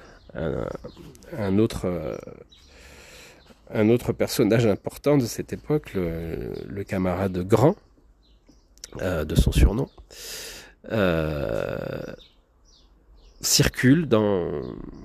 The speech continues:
dans l'accrochage, circule dans la salle et se met face à, à la, à la dalle.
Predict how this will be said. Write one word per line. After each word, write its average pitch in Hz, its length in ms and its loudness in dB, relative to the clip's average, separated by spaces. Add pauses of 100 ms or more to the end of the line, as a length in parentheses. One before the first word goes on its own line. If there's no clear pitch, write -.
dans 110 160 -6
l'accrochage, 104 760 -2
circule 120 400 -2
dans 104 100 0
la 82 120 -2
salle 135 380 2
et 87 520 0
se - 200 -8
met 117 180 4
face - 420 0
à, - 240 -6 (600)
à 85 220 -6
la, - 320 -6 (1040)
à 113 100 0
la 104 100 2
dalle. 139 440 2